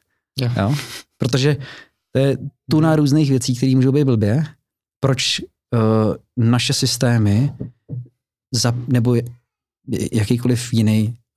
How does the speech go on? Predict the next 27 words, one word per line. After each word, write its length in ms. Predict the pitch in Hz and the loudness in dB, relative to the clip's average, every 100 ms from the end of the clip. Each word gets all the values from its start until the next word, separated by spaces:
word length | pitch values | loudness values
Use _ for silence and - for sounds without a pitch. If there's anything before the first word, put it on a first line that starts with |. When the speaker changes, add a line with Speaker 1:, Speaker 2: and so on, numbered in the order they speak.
| - | -4
Speaker 2:
eh, 80 | 104 | -2
nebo 140 | 98 | -2
firmware, 480 | - 123 123 104 95 | -2 2 2 2 0
chyby 220 | - 104 | -2 0
ve 100 | 107 | 0
firmwareu, 520 | 104 117 113 107 107 | -2 0 0 0 0
historicky 520 | 120 117 - 117 - | 0 -2 -4 -6 -6
se 100 | - | -8
to 60 | - | -6
taky 180 | 117 - | -6 -6
stalo, 320 | - 107 107 - - - - _ _ - | -2 -2 -2 -6 -18 -18 -20 _ _ -6
co 160 | - | -2
způsobuje 540 | 139 - 139 - 123 123 | -2 -2 -2 0 0 0
to, 120 | 123 | 0
že, 260 | 110 117 120 120 _ _ _ - | 0 0 0 -6 _ _ _ -4
eh, 280 | 117 113 117 | 0 0 0
že 100 | 120 | 0
ten 180 | 117 117 | 0 0
blok 180 | 117 | 0
se 340 | - 120 120 120 | 0 0 2 2
nenajde. 540 | 113 110 107 90 95 - _ _ _ - | 2 4 2 0 -2 -8 _ _ _ -8
Speaker 1:
Mhm. 360 | 117 113 120 151 | -4 -2 -2 -2
Speaker 2:
Jo, 80 | 110 | 0
a 60 | 123 | 0
je 80 | 123 | 0
to 80 | 143 - | -2 -4
tak 160 | 131 | -4